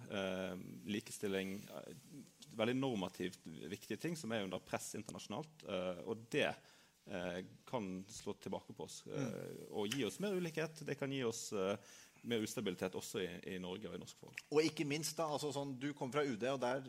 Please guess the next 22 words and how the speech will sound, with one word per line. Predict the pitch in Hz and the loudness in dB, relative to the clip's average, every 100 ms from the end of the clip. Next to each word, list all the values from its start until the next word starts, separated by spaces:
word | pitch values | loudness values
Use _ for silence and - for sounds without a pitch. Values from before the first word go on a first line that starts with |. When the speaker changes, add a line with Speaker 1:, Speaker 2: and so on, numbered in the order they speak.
| 90 | -8
Speaker 2:
skal | - 127 | -6 -2
man | 123 | -2
snakke | 131 139 - | -4 -4 -2
om | 110 110 107 | -2 -2 -2
Norges | 120 117 92 - | 2 2 2 -4
interesser, | 117 127 104 - 131 | -4 -2 -2 -2 0
det | 120 | 0
er | 120 | 0
liksom | 117 110 107 107 | -2 -4 -4 0
deres | 113 101 | 0 0
utgangspunkt, | 120 98 80 87 - 135 135 | -6 -6 -8 -10 -6 -8 6
men | 135 | 10
i | 127 127 120 - - | 10 8 8 8 8
denne | 127 101 | 2 2
sammenhengen | - 107 120 151 | -2 -2 -2 0
så | 170 | 6
er | 131 | 6
det | 107 117 | 6 4
jo | |
da | |
også | 98 95 - 117 | 2 2 -2 0
da, | 101 101 | 0 0